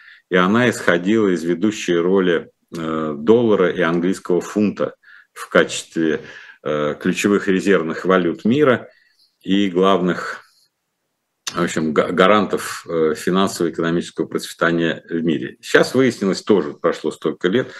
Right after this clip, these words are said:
Ну, сначала английский фунт отпал, потом, м, э, при Никсоне доллар перестал обмениваться на золото. Семьдесят первый год, по-моему,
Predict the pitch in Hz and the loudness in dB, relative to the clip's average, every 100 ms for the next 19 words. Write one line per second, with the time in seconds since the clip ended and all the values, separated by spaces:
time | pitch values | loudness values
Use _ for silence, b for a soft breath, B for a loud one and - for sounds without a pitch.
0 | B B 110 101 - 92 92 87 87 92 | B B 0 0 2 2 2 0 -2 -4
1 | 90 - 151 110 - 104 101 - - 98 | -4 -2 2 0 2 2 2 0 -4 0
2 | 95 90 B B B B B B _ - | -2 -2 B B B B B B _ -10
3 | 80 80 80 78 73 71 95 95 98 - | -4 -2 0 0 -2 -2 0 2 0 -2
4 | 90 82 80 71 b b b _ _ _ | -2 0 0 -2 b b b _ _ _
5 | _ _ _ _ - - 90 101 87 80 | _ _ _ _ -12 0 6 6 6 0
6 | 90 82 - 90 82 78 85 78 76 71 | -2 -2 0 2 4 2 0 0 -2 -6
7 | 78 85 92 139 151 131 113 107 - _ | -4 0 2 4 4 4 2 0 -4 _
8 | - - - 85 - 98 92 78 73 - | -20 -10 -4 -4 -2 -2 0 0 -4 -4
9 | 69 71 69 | -8 -8 -10